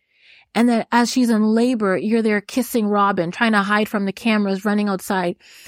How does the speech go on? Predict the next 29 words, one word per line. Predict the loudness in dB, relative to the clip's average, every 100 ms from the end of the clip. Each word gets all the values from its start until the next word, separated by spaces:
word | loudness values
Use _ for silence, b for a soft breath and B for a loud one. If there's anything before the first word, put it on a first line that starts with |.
| B B
kissing | -4 -2 0 -2
Robin. | 2 2 0 -2
It's | -2
like, | -4 0
"Oh, | 0
my | 2
wife's | 2 0 -2
in | -2
labor | 0 0 0
and | 0
I'm | 0 -2
out | -2
here | -4
kissing | -2 -4 -4 -4
my | -2
girlfriend," | -2 0 0 0 0 -2
and | -4 B B B -4
da-da-da-da. | -2 0 0 -2 b b -8
Like, | -8 -8 _ -6
really? | 0 0 2 2 0 -4 _ -20
Come | -10 -6 -4
on. | -2 -2 -2 -2 -4 -10 _ _ _ _
You | -4 -2
had | 0 2
no | 2 2 0
respect. | -2 -4 -6 -8 -8 -8 -16 -20 B B B _
And | 0 0
the | 0
point | 0 0